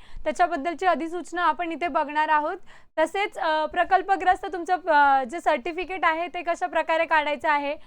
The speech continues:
त्याचा लाभ कोण कोण घेऊ शकतो, वडीलधाऱ्यांमधून तुम्हाला नातलगांमध्ये कसा लाभ मिळवता येईल, विवाहित स्त्रियांना प्रकल्पग्रस्त,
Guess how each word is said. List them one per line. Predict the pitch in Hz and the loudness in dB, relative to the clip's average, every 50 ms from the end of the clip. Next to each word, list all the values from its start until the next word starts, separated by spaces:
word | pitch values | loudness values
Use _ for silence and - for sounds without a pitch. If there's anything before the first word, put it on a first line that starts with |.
| - - - - | -20 -20 -12 0
त्याचा | - 311 311 311 - 370 | 2 2 2 4 2 2
लाभ | 349 339 320 311 311 320 311 | 4 4 4 4 4 2 0
कोण | 302 349 339 339 339 | -2 -2 -2 -2 -2
कोण | 349 349 349 349 | -4 -4 -4 -2
घेऊ | 320 320 302 311 | -2 -2 -2 -2
शकतो, | - - 320 269 240 - 294 285 285 | -2 -4 -4 -4 -4 -4 -2 -2 -2
वडीलधाऱ्यांमधून | 285 277 269 294 302 311 320 311 302 311 320 320 320 311 262 349 359 | -2 -4 -4 -4 -2 -2 -2 0 -2 -2 -4 -4 -6 -6 -6 -8 -10
तुम्हाला | 359 - - - - - - 311 320 330 339 | -12 -14 -20 -20 -18 -12 -8 -6 -4 -4 -2
नातलगांमध्ये | 339 330 311 294 294 302 311 311 339 339 339 349 339 294 359 | 0 2 0 0 0 -2 -2 -2 -2 -2 -2 -4 -4 -4 -2
कसा | 302 349 349 349 359 339 | -2 -2 0 2 2 4
लाभ | 330 311 302 294 | 4 4 4 2
मिळवता | 302 320 311 294 294 240 269 277 | 0 -4 -6 -6 -4 -4 -4 -4
येईल, | 277 277 | -4 -4
विवाहित | 254 311 294 262 302 302 339 330 | -6 -6 -4 -2 -2 -2 -2 -4
स्त्रियांना | - - 349 330 320 311 302 311 330 | -6 -6 -4 -2 -2 -2 -2 -4 -6
प्रकल्पग्रस्त, | 311 320 294 - 320 320 254 349 320 302 320 320 320 - - | -6 -6 -4 -4 -4 -4 -2 -4 -2 -2 -2 -4 -2 -2 -4